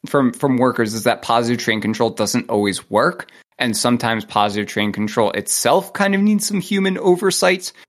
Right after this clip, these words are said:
Um, so there's that kind of layer to things as well. It's not a perfect system. Um, but, you know, they, it is generally going, it, it, the, the commenter is absolutely right. It's definitely going to be used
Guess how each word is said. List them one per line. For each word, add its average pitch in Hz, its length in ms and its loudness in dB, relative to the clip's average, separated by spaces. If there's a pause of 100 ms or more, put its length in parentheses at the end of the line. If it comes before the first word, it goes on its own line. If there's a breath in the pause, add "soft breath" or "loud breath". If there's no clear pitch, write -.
(280)
Um, 127 500 4
so 139 640 4
there's 135 460 0 (340)
that 127 540 0
kind 117 240 -4
of 101 80 -8
layer 110 500 2
to 104 100 0
things 98 420 -2
as 90 180 -8
well. 90 340 0
It's - 240 -2
not 110 220 0
a 101 40 -4
perfect - 640 -4
system. - 540 -8 (520 loud breath)
Um, 110 540 2
but, 156 480 0
you 170 100 4
know, 147 120 4
they, 143 140 4
it 151 280 -2
is 151 460 2
generally 139 640 2
going, 127 320 2
it, 139 200 2
it, 139 300 0
the, 135 220 4
the 143 480 -8
commenter 120 360 0
is 104 80 0
absolutely 117 460 -2
right. 110 320 2
It's 110 220 -4
definitely 120 680 -2
going 113 240 2
to 107 60 0
be 110 80 0
used 104 480 0